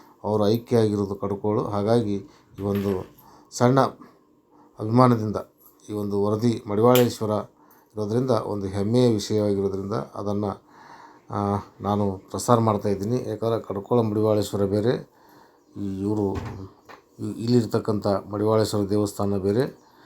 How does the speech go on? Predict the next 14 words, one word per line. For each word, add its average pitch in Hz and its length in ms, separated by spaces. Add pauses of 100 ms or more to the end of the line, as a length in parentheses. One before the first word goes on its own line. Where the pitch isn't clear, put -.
(220)
ಇದು 107 160
ಬಡಸ್ 107 380
ಕೆ - 120
ಎಚ್ 107 240
ಗ್ರಾಮದಲ್ಲಿರ್ತಕ್ಕಂಥ 101 800
ಮಡಿವಾಳೇಶ್ವರ 98 640
ದೇವಸ್ಥಾನಕ್ಕೆ 104 960 (580)
ಮಾನ್ಯ 107 320
ಸಚಿವರು 98 760 (340)
ಕಟ್ಟಡ 110 300
ನಿರ್ಮಾಣ 104 600 (260)
ಕಾಮಗಾರಿಗೆ 104 720 (1080)
ಗುದ್ದಲಿ 117 340
ಪೂಜೆ 107 420